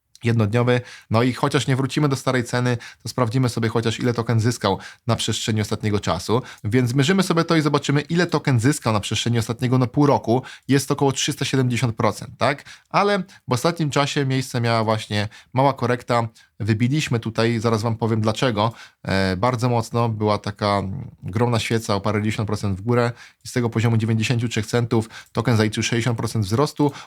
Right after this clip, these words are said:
od czego mamy w chwili obecnej jakieś tutaj, słuchajcie, dwadzieścia trzy procent korekty.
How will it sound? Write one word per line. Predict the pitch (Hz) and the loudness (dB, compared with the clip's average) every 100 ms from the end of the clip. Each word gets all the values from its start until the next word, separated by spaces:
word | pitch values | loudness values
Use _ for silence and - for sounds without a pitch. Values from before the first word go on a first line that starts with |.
| _ | _
od | 123 - | -2 0
czego | - 160 147 | 0 2 2
mamy | 135 131 | 2 0
w | |
chwili | - 127 | -2 0
obecnej | 120 123 123 123 117 113 - | 2 2 0 0 0 -2 -2
jakieś | 110 113 110 | 0 0 -2
tutaj, | - 107 98 | -2 -2 -2
słuchajcie, | - 104 107 104 | -2 -2 -2 -2
dwadzieścia | 98 104 - | 0 0 -2
trzy | - 113 | -4 -4
procent | 107 104 95 | -4 -4 -2
korekty. | 117 107 - | 0 0 -2